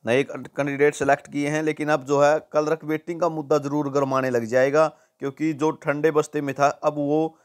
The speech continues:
जितनी भी सीटें, अगर ये तो पाँच सौ तो चलो मान के चलो, ये पाँच सौ जो रिलीव होंगे, इनकी जगह तो जो नए एडजस्ट होने हैं वो हो जाएंगे,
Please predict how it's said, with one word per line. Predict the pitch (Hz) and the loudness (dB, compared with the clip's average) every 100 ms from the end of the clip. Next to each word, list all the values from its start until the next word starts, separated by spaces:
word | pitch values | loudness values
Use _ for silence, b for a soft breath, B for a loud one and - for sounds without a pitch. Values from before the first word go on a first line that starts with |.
| b - | b -12
जितनी | 139 160 190 | -12 -8 -6
भी | 185 | -6
सीटें, | 175 170 175 175 160 _ - | -8 -4 0 0 -2 _ -2
अगर | 139 156 147 - _ _ _ | -2 -2 -10 -18 _ _ _
ये | 135 156 | -4 -2
तो | 175 | 2
पाँच | 165 156 | 2 0
सौ | 160 | -2
तो | 156 | -8
चलो | 165 156 156 | -4 0 2
मान | 151 147 | 2 0
के | 151 | -2
चलो, | 147 147 156 | -2 0 2
ये | 160 | 0
पाँच | 151 143 131 | -2 -4 -4
सौ | 139 | -4
जो | 147 | -2
रिलीव | 139 139 147 156 | 0 -2 -2 0
होंगे, | 147 139 156 156 _ _ - | -2 -2 -4 -6 _ _ -10
इनकी | 139 151 175 | -8 -4 0
जगह | 165 165 | 4 4
तो | 156 | 2
जो | 156 165 | -2 -2
नए | 156 160 165 | 0 2 2
एडजस्ट | 160 143 156 - | 2 0 -2 -2
होने | 147 | -4
हैं | 143 | -2
वो | 147 | 0
हो | 151 | 0
जाएंगे, | 123 117 110 | 0 -2 -4